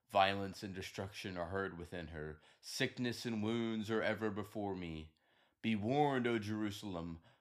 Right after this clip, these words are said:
lest I turn from you in disgust, lest I make you a desolation, an uninhabited land. Thus says the Lord of hosts, They shall glean thoroughly as a vine the remnant of Israel,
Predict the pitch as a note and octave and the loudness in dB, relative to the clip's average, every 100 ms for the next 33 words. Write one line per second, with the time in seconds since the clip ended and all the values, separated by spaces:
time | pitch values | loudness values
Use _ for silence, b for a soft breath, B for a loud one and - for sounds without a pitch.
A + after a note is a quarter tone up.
0 | - G#2+ A2 - A2 G2+ - B2+ B2+ A2 | -2 0 0 2 2 2 0 0 0 -2
1 | A2+ A2+ A2+ G#2 G2 F#2 - - G2 D#2+ | -2 0 0 -2 -4 -6 -8 -2 0 -2
2 | - - - b b A2+ G#2+ - A#2 A2 | -8 -18 -20 b b -4 -2 2 2 2
3 | A#2+ A#2+ B2 G#2+ A2 A#2+ - A#2 A#2+ A2+ | 0 0 0 2 2 0 0 -2 0 -2
4 | F#2+ D#2+ C#2+ b b D#2+ G2 G2 A#2+ A2+ | -4 -8 -10 b b -6 -2 0 2 0
5 | G#2 A#2 A#2 G#2+ F#2+ F2 G2+ F#2+ E2+ D2+ | 2 2 4 2 -2 -2 0 0 -2 -4
6 | C#2+ C#2 - _ _ _ _ - F#2 G2 | -8 -14 -18 _ _ _ _ -2 0 0
7 | - G#2 F2+ F#2+ F2+ F#2+ F#2 F2+ F#2+ E2+ | -4 -6 -4 -4 -2 -2 -2 -4 -4 -4
8 | D#2 - - - - b b b - G2 | -6 -14 -20 -20 -20 b b b -4 -2
9 | G2+ A#2+ G2+ G#2 C#3 C#3 B2 C3 D3+ C#3+ | 0 0 0 0 0 0 0 2 6 6
10 | C3 B2+ A#2+ A2+ G#2 A2 B2 A#2 G#2+ G#2 | 4 2 2 0 2 4 6 4 2 0
11 | G2 A2 A#2 A2+ A2 G#2+ F#2+ G2+ F#2+ F#2+ | 0 0 0 0 0 -2 -4 -4 -6 -6
12 | F2 D#2+ | -4 -6